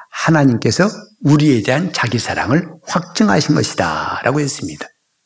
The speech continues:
이것이 그 사랑의 깊이지요. 그다음에 높이란 무엇일까요? 그렇게 그를, 그를 위해 죽-, 죽는 거 끝난 게 아니라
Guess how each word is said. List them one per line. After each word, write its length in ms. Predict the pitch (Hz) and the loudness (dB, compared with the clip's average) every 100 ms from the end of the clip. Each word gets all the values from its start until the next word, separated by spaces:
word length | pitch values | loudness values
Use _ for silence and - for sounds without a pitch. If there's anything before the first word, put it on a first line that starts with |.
| _ _ _ _ _ _ _ _ _ | _ _ _ _ _ _ _ _ _
이것이 500 | 185 175 180 202 214 214 - - | 6 6 6 4 0 -2 -14 -2
그 120 | 131 | 0
사랑의 460 | 123 110 120 131 | 2 2 0 -2
깊이지요. 680 | - 185 175 180 - 95 87 - _ _ _ _ _ _ _ _ _ _ - - | -2 -2 0 -2 -2 -6 -8 -14 _ _ _ _ _ _ _ _ _ _ -20 -6
그다음에 460 | - 214 156 104 92 | 2 6 6 4 2
높이란 540 | 156 170 175 202 220 | 4 4 2 2 4
무엇일까요? 880 | 233 147 107 104 - 90 107 98 104 _ _ _ _ _ - - - - - _ | 4 2 -2 -4 -4 -4 -4 -4 -10 _ _ _ _ _ -20 -20 -20 -20 -20 _
그렇게 680 | - 170 196 196 208 214 233 - _ _ _ _ _ _ _ | 2 4 4 4 4 4 0 -10 _ _ _ _ _ _ _
그를, 580 | - 170 180 151 165 165 | 2 4 6 4 2 2
그를 200 | - 151 | 2 4
위해 100 | 147 | 4
죽-, 220 | 131 - 147 - _ _ _ - | 2 -2 -8 -12 _ _ _ 0
죽는 360 | 156 165 151 | 4 6 6
거 140 | 131 - | 4 2
끝난 320 | 170 135 107 | 0 0 0
게 80 | 101 | -2
아니라 640 | 90 90 185 131 95 | -2 0 0 0 -2